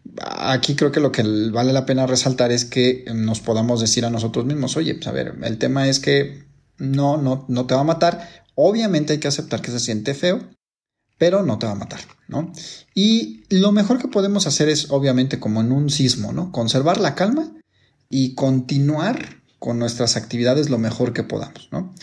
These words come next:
O sea, en el caso de un sismo es, te piden que desalojes de manera ordenada y, y de manera no paniqueada, ¿no?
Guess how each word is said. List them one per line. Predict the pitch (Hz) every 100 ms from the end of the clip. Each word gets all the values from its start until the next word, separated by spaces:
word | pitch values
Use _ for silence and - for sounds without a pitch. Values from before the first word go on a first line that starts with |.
| - - -
O | -
sea, | - 120
en | 120
el | 123
caso | 175 160
de | 165
un |
sismo | 165 175 185
es, | 175 -
te | 131
piden | 139 139
que | 123
desalojes | 110 107 110 120 117
de | 107
manera | 107 110 107
ordenada | 98 107 147 180 175
y, | 131
y | 110 - - - 117
de | 104
manera | 104 110 117 113
no | 120 120
paniqueada, | 110 104 165 208 202 247 -
¿no? | 151